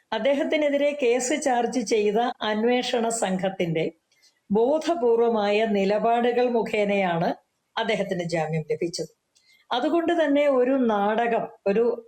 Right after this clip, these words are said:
അബ്സർഡ് ഡ്രാമ അദ്ദേഹത്തിന്റെ അറസ്റ്റ് രേഖപ്പെടുത്തി വിട്ടയക്കുക എന്ന് പൊതുസമൂഹത്തിന് മുൻപിൽ ഇന്ന് അവതരിപ്പിക്കേണ്ടി വന്നു. ഇത്തരമൊരു പ്രകടനം നടത്തുമ്പോൾ അതെന്ത് സന്ദേശമാണ് കേരളീയ സമൂഹത്തിന് കൊടുക്കുന്നത്?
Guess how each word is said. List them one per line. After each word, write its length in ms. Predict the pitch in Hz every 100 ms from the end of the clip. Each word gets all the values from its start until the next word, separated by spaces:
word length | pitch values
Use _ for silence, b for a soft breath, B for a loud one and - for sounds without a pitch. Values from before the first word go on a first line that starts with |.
| -
അബ്സർഡ് 600 | 214 185 - 269 262 220
ഡ്രാമ 360 | 196 185 190 190 175 - - B B B
അദ്ദേഹത്തിന്റെ 600 | 240 220 208 214 190 202
അറസ്റ്റ് 440 | 190 185 202 - 247
രേഖപ്പെടുത്തി 720 | 196 190 196 240 196 190 185 202
വിട്ടയക്കുക 680 | 180 185 190 190 190 190 202 - -
എന്ന് 200 | 175 185
പൊതുസമൂഹത്തിന് 1000 | 185 170 196 - 165 170 180 190 202 196
മുൻപിൽ 360 | 180 165 214 415 - _ b b
ഇന്ന് 180 | 294 269
അവതരിപ്പിക്കേണ്ടി 760 | 254 277 277 269 214 196 170
വന്നു. 240 | 143 135 - _ _ b b -
ഇത്തരമൊരു 680 | 277 - 370 381 359 330 320 311 - _ _
പ്രകടനം 560 | 226 220 240 254 262 262 240
നടത്തുമ്പോൾ 580 | 190 190 202 175 160 - - _ _ -
അതെന്ത് 440 | 220 247 269 220 254 -
സന്ദേശമാണ് 720 | 196 190 208 233 208 190 180 185
കേരളീയ 460 | 170 175 180 180
സമൂഹത്തിന് 640 | 190 185 170 170 180 175 180
കൊടുക്കുന്നത്? 580 | 180 170 180 175 180